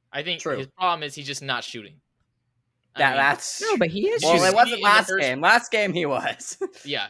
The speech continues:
Speaker 1: well, he had a lot of chances in this first period that he passed up and tried to, I mean,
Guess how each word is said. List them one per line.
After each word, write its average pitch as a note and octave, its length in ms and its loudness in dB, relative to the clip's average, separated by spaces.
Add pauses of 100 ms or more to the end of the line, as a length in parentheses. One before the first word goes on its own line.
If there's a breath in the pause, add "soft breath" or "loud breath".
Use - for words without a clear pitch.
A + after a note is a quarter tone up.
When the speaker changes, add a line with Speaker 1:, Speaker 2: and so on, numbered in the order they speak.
Speaker 1:
well, D3+ 120 -10
he F#3+ 120 -6
had A3+ 100 -2
a F3+ 40 -6
lot D#3+ 260 -4
of D3 40 -6
chances C#3+ 360 -12
in C3 80 -16
this B2+ 140 -16
first C#3 300 -12
period C3+ 240 -10
that A2+ 80 -12
he B2 100 -14
passed B2 420 -10
up A2+ 340 -14
and A#2 140 -18
tried B2 300 -10
to, G#2+ 340 -12 (180)
I - 80 -18
mean, B2+ 220 -12